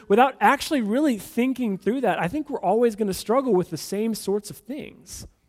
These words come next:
And part of the reason for that is the concept of forgiveness. And generally, again, we think of, like, forgiveness and forgetting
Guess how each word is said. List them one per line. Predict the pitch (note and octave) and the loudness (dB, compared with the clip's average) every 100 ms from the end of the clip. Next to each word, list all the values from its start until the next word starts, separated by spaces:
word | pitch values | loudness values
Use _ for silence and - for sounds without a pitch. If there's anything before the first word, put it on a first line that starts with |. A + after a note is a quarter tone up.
| _ _ _ _ _ _ _ _ _ | _ _ _ _ _ _ _ _ _
And | G#3+ | -4
part | F3 D#4 G4+ | 2 4 4
of | F4+ | 4
the | |
reason | G3+ D#3+ E3+ | 2 0 -2
for | - | -6
that | D#3+ F#3+ - | -4 -4 -2
is | B3 D4+ | -4 -4
the | C#4 | -8
concept | - E3+ D#3 - D#3+ F3+ | -4 -2 -2 -4 -4 -4
of | F3 | -6
forgiveness. | - G3 D#4+ D4+ D3 - | -8 -6 -6 -2 -4 -4
And | F#3 | -2
generally, | G#3+ D#4+ D4+ B3+ | -2 2 2 2
again, | C4+ | 0
we | G3 | -2
think | G3+ B3 | -4 -2
of, | G#3 - - | -4 -4 -6
like, | E3 D#3+ | -4 -4
forgiveness | - F3 A3+ B3+ C4 A#3 | -2 -2 0 2 2 2
and | G#3+ F#3+ | -2 -4
forgetting | F3 D3 G3 G3+ | -4 0 0 0